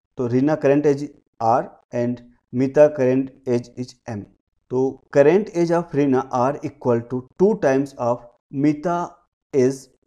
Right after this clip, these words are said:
two years back। तो M minus two। तो this is equation one, R minus two M equal to minus four। Now, difference between their age in present time is two years. So, R minus M equal to two. This is equation two.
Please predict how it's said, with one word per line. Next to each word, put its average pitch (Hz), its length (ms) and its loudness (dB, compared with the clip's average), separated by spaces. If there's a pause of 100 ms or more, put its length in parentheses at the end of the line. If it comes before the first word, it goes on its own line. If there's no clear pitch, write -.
(120)
two 156 180 2
years 139 260 2
back। 107 360 -6 (160)
तो - 160 -12
M 175 200 0
minus 135 300 0
two। - 280 -12 (200)
तो 131 80 -6
this 147 200 -2
is 160 100 -2
equation 147 460 -4
one, 160 240 -4 (160)
R 143 280 4
minus 135 340 0
two 139 260 -2
M 143 120 0
equal 131 260 -2
to 208 160 -4
minus 107 340 -6
four। 107 260 -16 (220)
Now, 135 520 2 (160)
difference 143 460 2
between 170 300 2
their 156 300 2
age 143 320 0
in 135 180 -4
present 131 380 0
time 127 400 -4
is 175 180 -8
two 214 240 0
years. 160 300 0 (280)
So, - 120 -12
R 147 240 4
minus 156 480 -2
M 160 380 -4
equal 135 340 -2
to 175 240 -6
two. 127 240 -6 (200)
This 131 180 -6
is 139 100 -4
equation 139 460 -6
two. 110 180 -10